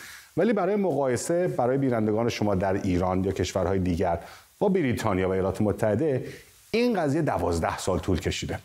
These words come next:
اگر همین کس می‌آمد اطلاعات محرمانه رو با دزدی و با خدش قا-، با شکستن قانون می‌دزدید و باعث کشته شدن بسیاری آدم بیگناه می‌شد، البته اینها اتهاماتی است که بر او وارده، برای دادگاه بس-، از صالح اینها رو چیز کنه،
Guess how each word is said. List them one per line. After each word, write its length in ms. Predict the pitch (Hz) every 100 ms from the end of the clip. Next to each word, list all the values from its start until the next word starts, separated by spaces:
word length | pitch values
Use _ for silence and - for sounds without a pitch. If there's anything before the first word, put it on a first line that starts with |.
| - -
اگر 220 | 156 208
همین 300 | 185 196 185
کس 320 | 120 87 - 120
می‌آمد 320 | 127 127 123
اطلاعات 540 | 101 - 107 123 -
محرمانه 580 | 131 107 92 95 95 98
رو 140 | 85 - - - - - -
با 340 | 104 131 160 139
دزدی 440 | 123 87 85 85 -
و 60 | 104
با 160 | 107
خدش 400 | 101 - 143 -
قا-، 20 | 127
با 300 | 107 104 98
شکستن 540 | - 107 92 131 135
قانون 300 | 107 101 98
می‌دزدید 520 | 110 139 95 76 78
و 60 | 92
باعث 320 | 104 117 - -
کشته 280 | 113 - 107
شدن 340 | 104 120 127
بسیاری 480 | 110 - 135 156 170
آدم 220 | 131 139
بیگناه 400 | 123 101 110 117
می‌شد، 340 | 98 80 95 - - -
البته 220 | 92 120
اینها 320 | 107 98 113 - -
اتهاماتی 600 | 113 - 92 98 107 120
است 140 | 107 -
که 60 |
بر 80 | 98
او 140 | 113
وارده، 480 | 98 87 101 127 160 160 - - - -
برای 200 | 90 92
دادگاه 420 | 95 92 95 104
بس-، 160 | 92 -
از 120 | 92
صالح 480 | - 92 85 101 87 -
اینها 200 | - 82
رو 80 | 92
چیز 200 | - 117
کنه، 140 | 175